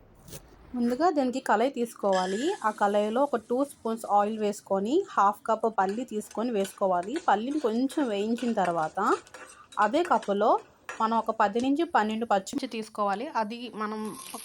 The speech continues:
మన కారాన్ని బట్టి ఒక పది, పన్నెండు వరకు తీసుకుంటే సరిపోతుంది. పచ్చిమిర్చి డైరెక్ట్గా వేయడం కాకుండా దాని మిడిల్లో కట్ చేసి వేసుకుంటే బాగా వేగుతుంది, పైగా తుల్లకుండా ఉంటుందన్నమాట. దాని తర్వాత ఒక టీ స్పూన్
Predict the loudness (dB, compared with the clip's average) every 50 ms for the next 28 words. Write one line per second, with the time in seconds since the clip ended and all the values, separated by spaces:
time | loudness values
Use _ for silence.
0 | -8 -6 -6 -6 -6 -4 -2 0 0 0 0 -2 -4 -4 -4 -4 -4 -6 -6 -6
1 | -4 -4 -2 -4 -4 -2 -2 -4 -4 -4 -8 -10 -8 -6 -4 -4 -4 -4 -6 -6
2 | -6 -6 -6 -6 -6 -6 -8 -8 -10 -10 -10 -10 -10 -10 -10 -8 -8 -8 -6 -6
3 | -6 -6 -8 -8 -8 -8 -10 -10 -10 -10 -12 -12 -14 -16 -20 -20 -20 -18 -10 -8
4 | -6 -6 -6 -4 -4 -2 -2 -2 -2 -4 -4 -4 -4 -6 -8 -6 -6 -4 -4 -4
5 | -4 -4 -6 -6 -4 -4 -2 -4 -4 -4 -6 -6 -6 -6 -6 -6 -4 -4 -2 -2
6 | -4 -4 -4 -6 -6 -6 -6 -6 -6 -4 -6 -6 -6 -8 -10 -10 -8 -8 -8 -8
7 | -8 -8 -8 -8 -6 -6 -6 -4 -2 -2 -2 -2 -2 -4 -6 -6 -6 -6 -6 -8
8 | -10 -10 -10 -8 -8 -8 -6 -6 -6 -4 -6 -8 -8 -8 -6 -4 -4 -4 -4 -4
9 | -4 -4 -4 -4 -6 -6 -8 -8 -10 -10 -10 -10 -12 -12 -10 -10 -10 -10 -12 -18
10 | -20 -20 -20 -20 -20 -20 _ -8 -4 -2 -2 -2 0 -2 -2 0 0 0 0 -2
11 | -2 -2 -2 0 0 0 -2 -6 -6 -6 -6 -6 -8 -10 -12 _ -4 -4 -4 -4